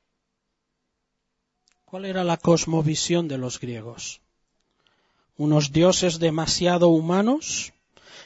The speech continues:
que estaban jugando en el Olimpo a los dados con los hombres?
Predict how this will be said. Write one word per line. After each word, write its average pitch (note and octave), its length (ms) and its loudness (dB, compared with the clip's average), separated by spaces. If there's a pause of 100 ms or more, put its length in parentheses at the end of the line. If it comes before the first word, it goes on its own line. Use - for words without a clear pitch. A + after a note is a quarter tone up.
que - 80 -2
estaban G3+ 500 6
jugando A3 680 4
en G#3 140 0
el F#3 140 2
Olimpo A3 580 4
a G3 80 4
los D#3 280 2
dados A3+ 500 4
con G3 220 0
los F#3 200 4
hombres? B3 680 -4